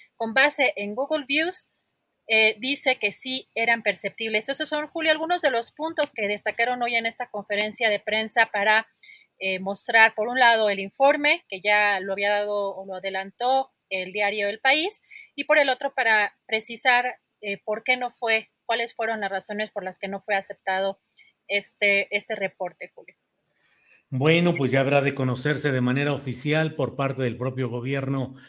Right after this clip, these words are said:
Speaker 2: de la Ciudad de México este reporte completo para que lo analicen los técnicos, las academias, quienes correspondan, que tengan el conocimiento suficiente de todo ello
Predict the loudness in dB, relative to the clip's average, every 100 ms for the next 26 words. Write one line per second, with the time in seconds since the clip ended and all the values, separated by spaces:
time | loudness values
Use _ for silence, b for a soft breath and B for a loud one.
0 | B _ 0 0 0 0 0 0 -2 -6
1 | -4 -4 -2 -4 -4 -6 -6 -6 -8 -6
2 | -6 -2 -4 0 0 0 -6 B B B
3 | -6 -4 -4 -6 -8 -6 -6 -8 -6 -8
4 | -8 -12 -10 -6 -4 -4 -6 -10 -12 -16
5 | -14 -8 -6 -4 -6 -8 -14 b b b
6 | -20 -2 0 0 -4 -8 -8 -8 -2 2
7 | 2 2 0 -4 -2 0 4 2 0 B
8 | B B -6 0 2 2 2 2 2 0
9 | -4 -8 -4 -4 -2 -2 0 2 4 4
10 | 4 2